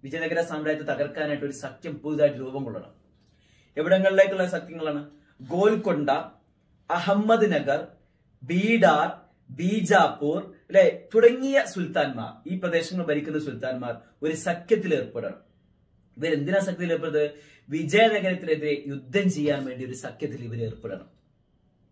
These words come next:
ബന്ധങ്ങൾ വഷളായി തുടങ്ങി. ഇവിടെ പറയുന്നുണ്ട് എന്താണ്, സുൽത്താൻമാർ ഈ തുംഗഭദ്ര സമതലത്തിലെ, നമുക്കറിയാം, ഏറ്റവും പ്രധാനപ്പെട്ട ഒരു കോട്ട ഉണ്ട്, റേച്ചൂർ. ആയിരത്തി അഞ്ഞൂറ്റി പന്ത്രണ്ട് കൃഷ്ണദേവരായർക്ക് റേച്ചൂരില്ലേ,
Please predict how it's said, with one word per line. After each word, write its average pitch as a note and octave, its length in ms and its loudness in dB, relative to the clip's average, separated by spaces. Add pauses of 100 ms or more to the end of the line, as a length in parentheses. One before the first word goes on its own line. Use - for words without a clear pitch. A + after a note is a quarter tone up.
(240)
ബന്ധങ്ങൾ C#3+ 360 -4
വഷളായി C#3 340 -4
തുടങ്ങി. - 300 -14 (1500)
ഇവിടെ D4 140 8
പറയുന്നുണ്ട് A#3+ 420 4 (440)
എന്താണ്, F#3+ 520 2 (420)
സുൽത്താൻമാർ A#3 840 2 (100)
ഈ F#3+ 180 -6
തുംഗഭദ്ര A#3 840 4
സമതലത്തിലെ, F#3 760 -2 (300)
നമുക്കറിയാം, F3 480 0
ഏറ്റവും F3+ 200 -2
പ്രധാനപ്പെട്ട F#3+ 460 2
ഒരു F3+ 140 -4
കോട്ട D#3+ 320 -2
ഉണ്ട്, C#3+ 200 -6
റേച്ചൂർ. C#3 600 -6 (400)
ആയിരത്തി C#3+ 220 -4
അഞ്ഞൂറ്റി D3+ 260 -4
പന്ത്രണ്ട് D3+ 420 -4
കൃഷ്ണദേവരായർക്ക് D#3+ 960 -4
റേച്ചൂരില്ലേ, D3+ 500 -4